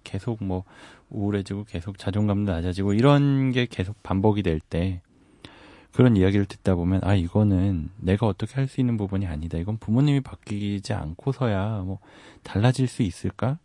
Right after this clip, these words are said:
결국 그게 부모님이 달라지시지 않으면, 가족이 달라지지 않으면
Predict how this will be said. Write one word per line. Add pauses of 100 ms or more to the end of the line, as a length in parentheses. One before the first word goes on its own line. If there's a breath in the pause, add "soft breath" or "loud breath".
(280)
결국 (240)
그게 (200)
부모님이
달라지시지
않으면,
가족이
달라지지
않으면